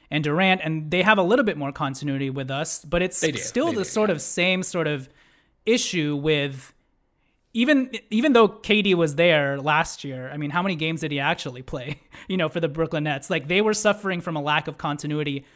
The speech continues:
Speaker 1: the same way we were, as opposed to the Bucks, who they pretty much set that, they pretty much had that championship core play consistently throughout last season, and it obviously showed,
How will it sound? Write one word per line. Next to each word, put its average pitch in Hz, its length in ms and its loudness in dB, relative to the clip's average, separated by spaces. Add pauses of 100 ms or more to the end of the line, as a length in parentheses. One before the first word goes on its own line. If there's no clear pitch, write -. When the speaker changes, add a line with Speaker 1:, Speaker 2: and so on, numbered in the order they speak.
Speaker 1:
the 175 80 -6
same 190 260 0
way 170 120 0
we 190 180 2
were, 135 320 -2 (560)
as 185 180 0
opposed 208 520 2
to 170 220 -2
the 143 120 -4
Bucks, 156 600 2
who 147 420 -2 (400)
they 190 80 -4
pretty 262 200 4
much 202 120 2
set - 240 -2
that, 165 220 -8
they 185 100 -2
pretty 240 300 0
much 180 180 -2
had 170 320 -2
that 147 160 -4
championship 151 640 -8
core 151 380 -4 (320)
play 180 260 0
consistently 151 720 -6
throughout 147 440 -4
last 147 300 -2
season, 151 340 -4
and 139 100 -4
it 139 80 -6
obviously 151 440 -4
showed, 156 460 -2